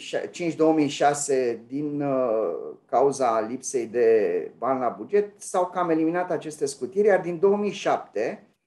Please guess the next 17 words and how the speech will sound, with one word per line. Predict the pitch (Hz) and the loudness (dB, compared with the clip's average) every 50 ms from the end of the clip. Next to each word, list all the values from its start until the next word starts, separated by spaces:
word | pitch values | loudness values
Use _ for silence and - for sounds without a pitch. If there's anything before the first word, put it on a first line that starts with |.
| _ _ _ _ | _ _ _ _
cota | - 220 226 226 202 | 2 2 4 4 4
unică | 185 190 208 214 214 208 - 220 214 214 208 202 196 | 2 2 0 -4 -6 -4 0 0 2 2 2 0 -2
de | 180 165 | -4 -8
șaisprezece | 160 - 196 185 202 196 - 196 165 160 160 147 - 143 | -8 -4 -4 -4 -4 -4 -4 -12 -10 -8 -8 -6 -4 -2
la | 123 113 | -2 -2
sută | 110 - - 101 - - 147 165 208 220 - _ _ _ _ _ _ _ _ _ _ _ _ _ _ _ | -2 -4 -8 -12 -12 -8 -8 -8 -8 -10 -14 _ _ _ _ _ _ _ _ _ _ _ _ _ _ _
a | - 160 | 0 2
adus | 165 156 143 180 170 | 2 2 2 0 2
la | 185 180 165 | 4 4 4
buget | 151 139 139 - 147 165 175 - - | 4 2 -4 -2 -2 -2 -2 -4 -10
trei | _ _ - 175 175 170 | _ _ -2 0 0 0
virgulă | 139 135 123 110 110 107 | 2 0 0 0 0 0
opt | 98 87 | -2 0
la | 95 82 | -2 -6
sută | - - - - | -6 -8 -12 -14
din | - - - | -14 -14 -16
pib. | - _ | -20 _